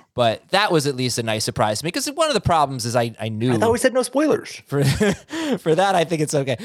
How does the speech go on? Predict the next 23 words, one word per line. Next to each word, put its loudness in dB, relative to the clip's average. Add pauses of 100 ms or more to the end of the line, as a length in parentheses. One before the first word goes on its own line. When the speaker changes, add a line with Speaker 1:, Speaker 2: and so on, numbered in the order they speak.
(160)
Speaker 1:
I 2
knew 4
that -2
Luke, 0
I'm 4
your 0
father, 2
and 2
I 2
knew 0
that -4
Leia -2
was -8
his -8
sister -8
and -6
all -4
that. -4
So -2
it -4
was -4
kind -4
of -12